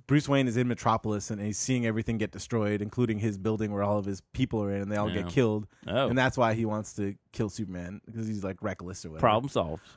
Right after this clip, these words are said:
Speaker 2: I'm gonna
Speaker 1: Um,
Speaker 2: kill him too.
Speaker 1: And he's coming out of retirement. You see a Robin costume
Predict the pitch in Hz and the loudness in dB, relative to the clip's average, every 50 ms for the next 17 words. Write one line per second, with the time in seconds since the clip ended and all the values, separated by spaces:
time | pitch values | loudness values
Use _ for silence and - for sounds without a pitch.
0 | _ _ _ - 95 92 90 90 90 92 95 95 101 - - 98 107 117 117 - | _ _ _ -4 -2 0 0 0 2 0 0 -2 -4 -6 -4 -4 -2 -4 -4 -4
1 | - 90 82 76 - _ _ - - _ _ _ _ _ - 123 135 - - 156 | -4 -4 -4 -4 -8 _ _ -16 -18 _ _ _ _ _ 0 0 0 4 4 4
2 | 139 135 135 131 127 120 113 - 123 120 120 120 120 123 123 117 113 - - 131 | 6 8 8 8 8 6 4 4 6 6 6 6 4 2 0 0 -2 0 2 2
3 | 107 101 104 120 127 127 123 131 120 - 123 120 - - - 123 120 123 123 | 4 4 4 4 4 4 2 0 0 0 -2 -2 -2 -2 -2 -2 -2 -2 -4